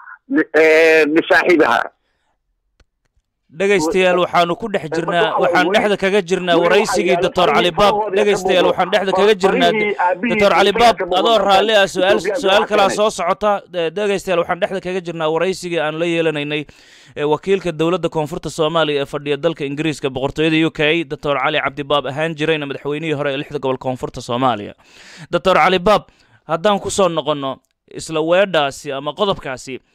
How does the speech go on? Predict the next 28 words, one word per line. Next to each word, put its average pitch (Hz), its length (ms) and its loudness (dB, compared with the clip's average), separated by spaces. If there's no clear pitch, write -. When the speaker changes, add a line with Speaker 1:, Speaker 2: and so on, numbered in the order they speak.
Speaker 2:
eh, 156 240 -4
haatan 196 520 0
jawaabta 185 440 0
uu 175 120 0
bixinayo 165 400 -4
Xuseen 147 320 -6
Caydiid 160 340 -4
waxay 160 220 0
u 165 100 0
muuqanaysaa 170 560 -4
mid 185 340 -6
uu 156 360 -4
ku - 160 -6
cambaaraynayo 156 880 0
ama 165 280 -2
uu 156 520 -4
isaga 180 340 -2
sara 170 300 0
marinayo 160 520 0
sharaf 151 320 -2
ahaan 170 400 -2
dowladdan 175 420 0
haatan 165 540 -2
uu, 143 160 -6
ay 151 80 -2
hogaaminayaan 156 720 -2
Farmaajo 151 480 -4
iyo 151 80 2